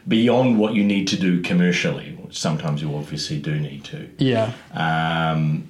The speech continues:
Speaker 1: yeah, it's, it's not the way to be. You know, as soon as we were able to tell people things, we told people things.
Speaker 2: Yeah.
Speaker 1: Whenever drama went down, people learned about it pretty damn quickly because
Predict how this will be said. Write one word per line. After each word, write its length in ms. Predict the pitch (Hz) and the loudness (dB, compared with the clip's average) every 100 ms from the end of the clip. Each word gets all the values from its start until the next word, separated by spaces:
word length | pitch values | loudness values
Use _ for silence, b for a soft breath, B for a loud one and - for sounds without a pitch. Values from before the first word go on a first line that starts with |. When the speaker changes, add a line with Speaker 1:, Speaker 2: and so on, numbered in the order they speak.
| - | -8
Speaker 1:
yeah, 400 | 175 80 76 - | -4 -2 -2 -4
it's, 340 | - - - - | -10 -8 -10 -10
it's 240 | 87 - | -12 -6
not 200 | 85 78 | -6 -6
the 60 | 82 | -8
way 140 | 73 | -8
to 80 | 71 | -10
be. 180 | 73 76 | -8 -6
You 260 | 76 165 | -6 -6
know, 80 | 151 | -6
as 80 | 80 | -4
soon 200 | - - | -2 -2
as 140 | - | -2
we 100 | 87 | -2
were 140 | 80 78 | 0 0
able 160 | 76 | -2
to 80 | 76 | -4
tell 240 | 76 80 76 | -4 -6 -6
people 300 | 80 76 73 | -8 -10 -8
things, 280 | 76 76 | -6 -4
we 80 | 87 | -4
told 280 | 80 85 73 | -6 -6 -6
people 240 | 76 73 | -8 -10
things. 440 | 76 76 76 76 - | -8 -4 -4 -4 -6
Speaker 2:
Yeah. 280 | - 127 110 | -2 0 0
Speaker 1:
Whenever 340 | - 90 87 82 | 0 2 2 0
drama 360 | 90 85 80 | 0 0 0
went 240 | 80 80 78 | 0 -2 -2
down, 440 | 80 78 78 76 | -2 -2 -2 -4
people 300 | - 85 85 | -6 -6 -4
learned 280 | 82 85 82 | -2 -2 -2
about 220 | 80 80 | -2 -2
it 160 | - - | -6 -8
pretty 300 | - 90 85 | -4 -2 0
damn 340 | 85 82 - | 0 -2 -4
quickly 400 | - - 151 - | -8 -8 -8 -4
because 400 | - - - | -2 0 0